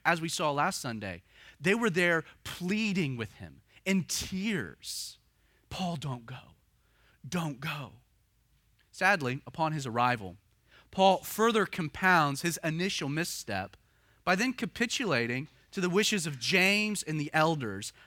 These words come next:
by compromising his core beliefs. Though he'd hoped to build a bridge with his critics, his attempt,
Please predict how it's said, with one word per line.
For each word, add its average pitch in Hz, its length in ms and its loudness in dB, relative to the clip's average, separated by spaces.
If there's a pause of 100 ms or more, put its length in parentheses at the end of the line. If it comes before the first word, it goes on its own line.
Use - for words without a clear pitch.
by 185 120 4
compromising 151 840 2
his 147 140 -4
core 147 260 -2
beliefs. 143 720 -4 (680)
Though 240 140 8
he'd 294 240 8
hoped 208 440 6
to 220 100 0
build 220 280 6
a 220 80 2
bridge 160 800 2 (260)
with 202 120 2
his 208 180 2
critics, - 800 0 (520)
his 180 140 -6
attempt, 208 580 -2